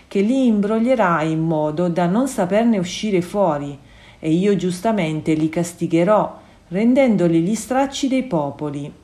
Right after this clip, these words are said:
Ma se invece promettono di mettersi all'opera, io sarò tutto per loro, e loro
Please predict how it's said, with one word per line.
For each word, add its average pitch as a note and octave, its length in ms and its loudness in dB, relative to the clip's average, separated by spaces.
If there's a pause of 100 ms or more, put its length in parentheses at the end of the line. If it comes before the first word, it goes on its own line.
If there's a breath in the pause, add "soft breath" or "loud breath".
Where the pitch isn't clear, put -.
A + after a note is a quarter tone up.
(440)
Ma F3+ 140 -4
se F3+ 180 0
invece F3+ 760 2
promettono F3 720 -2
di D3+ 160 -4
mettersi F3+ 540 -4
all'opera, E3 680 0 (360 loud breath)
io G3+ 420 2
sarò F3 360 -2
tutto F#3 400 -2
per E3 220 -2
loro, D3 500 -4 (220 loud breath)
e A#3+ 140 0
loro E3 600 2